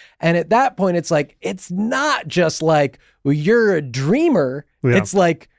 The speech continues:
Speaker 1: "You're getting fucked." <laughs> Like
Speaker 2: Right. I mean, I, I think that that is it. And I think that, again, like, I talk about the C E Os, and the C E Os make a lot of money, and they've made, they make an argument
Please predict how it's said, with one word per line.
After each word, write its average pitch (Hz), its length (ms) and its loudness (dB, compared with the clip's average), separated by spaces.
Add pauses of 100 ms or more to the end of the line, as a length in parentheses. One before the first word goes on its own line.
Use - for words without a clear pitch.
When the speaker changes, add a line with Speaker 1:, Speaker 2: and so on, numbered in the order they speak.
(380)
Speaker 1:
"You're 277 340 0
getting 190 380 0
fucked." - 760 -6 (200)
<laughs> - 100 2 (560)
Like 277 240 0
Speaker 2:
Right. 147 320 2
I 139 120 0
mean, 151 180 2
I, 147 180 0
I 135 160 0
think 131 160 -2
that 127 340 0
that 123 180 0
is 120 200 0
it. 117 160 0
And 143 180 2
I 147 80 2
think 165 260 -4
that, 135 180 2 (280)
again, 151 300 2
like, 131 160 0
I 117 80 -2
talk 175 200 -2
about 143 200 0
the 117 80 -2
C 117 300 -2
E 110 40 0
Os, 113 320 0
and 107 140 -6
the - 40 -10
C 139 200 0
E 127 40 2
Os 120 220 0 (260)
make 151 220 0
a 165 60 2
lot 120 220 0
of 101 100 -12
money, 117 260 -4
and 139 100 0
they've 139 160 0
made, 156 300 0
they 151 220 0
make 151 260 -2
an 143 160 0
argument 135 640 -2